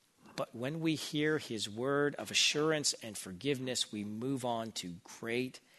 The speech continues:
rejoicing. So Nehemiah chapter eight teaches us about the unifying power of God's word. It teaches us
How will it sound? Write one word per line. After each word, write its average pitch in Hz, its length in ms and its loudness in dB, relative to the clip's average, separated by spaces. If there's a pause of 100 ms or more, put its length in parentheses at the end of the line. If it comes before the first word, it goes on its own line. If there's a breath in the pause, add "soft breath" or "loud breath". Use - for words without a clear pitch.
(580 soft breath)
rejoicing. 95 840 0 (1900)
So - 160 -6
Nehemiah 185 340 8
chapter - 380 8
eight 127 240 4
teaches 120 420 2
us 87 220 -4
about 110 200 -4
the 123 80 -6
unifying 156 560 6
power 147 380 6
of 131 100 0
God's 135 300 6
word. 139 180 2
It 110 120 -8
teaches 160 360 4
us 139 280 8